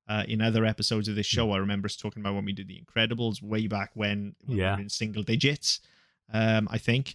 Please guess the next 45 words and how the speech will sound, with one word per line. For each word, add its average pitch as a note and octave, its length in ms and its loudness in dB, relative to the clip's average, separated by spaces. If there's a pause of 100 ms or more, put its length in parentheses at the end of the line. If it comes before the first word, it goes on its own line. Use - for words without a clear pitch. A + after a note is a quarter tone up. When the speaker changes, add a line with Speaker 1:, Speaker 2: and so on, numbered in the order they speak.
(140)
Speaker 2:
No, G#2 240 8
I - 20 8
think A2+ 140 2
Speaker 1:
And A2 80 4
Speaker 2:
we G#2+ 100 4
were, G#2 200 4
we A#2+ 140 6
were A2+ 140 6
in G#2+ 320 0
early G#2+ 300 2
teens, G2 340 -4
I E2+ 80 -6
think. F2 140 -8 (440)
Speaker 1:
Yeah, G2+ 220 0 (120)
and, A#2 120 2
and B2+ 160 2
I C3 40 4
remember, C3 380 4
you A2 140 0
know, A2 100 2
when, A2 300 0
when A2+ 140 -2
we A2+ 80 2
did A2 160 -2
Justice - 380 0
League A2 200 2
as G#2+ 140 -2
well, A2 240 4
like, F#2 100 -4 (240)
Speaker 2:
Yeah. E2+ 220 0
Speaker 1:
and, G2 240 -8
and G#2 120 -4
I G2+ 180 0 (100)
made G#2 180 0
a G2+ 40 0
big G2 180 0
case G#2 240 0
for - 100 -18
the G#2+ 60 -8
Flash. - 280 -4
Like, G#2 140 -4 (300)
he C#3 100 2
cops - 400 0
some B2+ 160 4
shit - 400 2